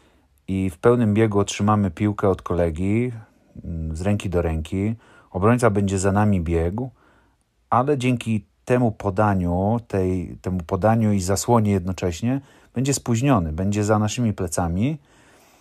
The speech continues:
i w związku z tym będziemy mieli krok lub dwa przewagi nad nim. Jeśli dołożymy do tego na przykład,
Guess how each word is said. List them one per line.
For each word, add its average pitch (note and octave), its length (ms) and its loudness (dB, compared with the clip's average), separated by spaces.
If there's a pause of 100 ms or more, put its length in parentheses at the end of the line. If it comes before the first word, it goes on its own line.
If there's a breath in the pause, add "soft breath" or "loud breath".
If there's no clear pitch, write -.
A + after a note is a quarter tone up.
(240 soft breath)
i G2+ 60 -8
w G#2 40 -2
związku C#3 300 -2
z - 100 -10
tym C#3 440 0
będziemy A2+ 380 2
mieli A#2 220 2
krok A#2+ 300 2
lub F#2 200 -2
dwa G#2+ 440 4 (360 soft breath)
przewagi F#2+ 520 2
nad D#2 240 -4
nim. C2+ 100 -14 (340 soft breath)
Jeśli G2 180 -4
dołożymy A#2 440 4
do A2+ 160 4
tego A2+ 240 2
na G#2 100 2
przykład, F2+ 600 -2